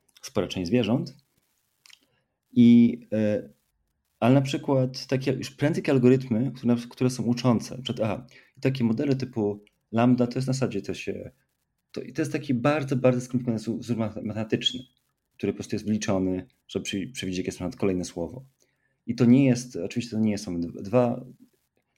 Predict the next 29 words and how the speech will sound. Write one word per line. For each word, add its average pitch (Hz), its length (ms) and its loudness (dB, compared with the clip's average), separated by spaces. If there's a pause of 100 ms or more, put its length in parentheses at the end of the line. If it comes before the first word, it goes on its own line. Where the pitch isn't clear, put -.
(160)
równania, 110 540 2
czyli 98 280 -8
dwie, 98 400 -4
dwie 98 240 -4
jakieś 85 180 -6
tam 85 200 -6
liczby 110 260 -4
dodane, 110 320 2
tylko 127 280 -2
dosłownie 98 580 -6 (880)
tam 101 180 -4
przy - 160 -4
la-, 113 360 -2
e, 98 240 -2
przy 92 480 -4 (380)
Lambda 110 300 4
to 110 120 -6
jest - 260 -10
sto - 180 -2
trzydzieści 107 360 -4
siedem 104 320 -4 (400)
miliardów 117 720 4
parametrów, 92 760 -4 (720)
takich 120 200 4
liczb, 120 320 4
które 127 180 -2
opisują 127 340 0
ten 117 140 0
model, 101 400 0